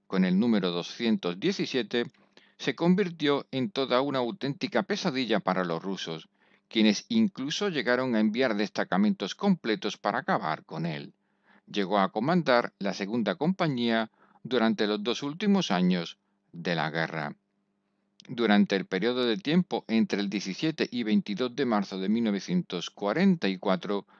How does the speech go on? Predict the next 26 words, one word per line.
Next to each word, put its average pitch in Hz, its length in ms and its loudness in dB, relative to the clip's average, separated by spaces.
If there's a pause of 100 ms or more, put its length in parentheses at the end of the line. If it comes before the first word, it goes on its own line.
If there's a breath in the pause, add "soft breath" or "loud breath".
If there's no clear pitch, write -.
(340 soft breath)
Carius 139 400 2
dirigió 151 540 -2
tres 170 360 -2
tanques 180 480 -2
Tiger 139 400 -2
en 120 140 0
una 147 200 0
serie 135 340 -4
de 120 100 0
enfrentamientos 123 800 -2
con 117 260 -2
blindados 104 500 2
soviéticos 117 680 -4 (360 loud breath)
cerca 127 480 0
de 131 140 0
la 175 120 0
aldea 120 460 2
de 101 160 2
Lambitu, 87 640 0 (340 soft breath)
al 127 160 0
oeste 107 540 -2
de 87 200 -6
Narva. 80 500 -4 (440)
En 95 180 0
tres 123 360 0
días, 147 400 -2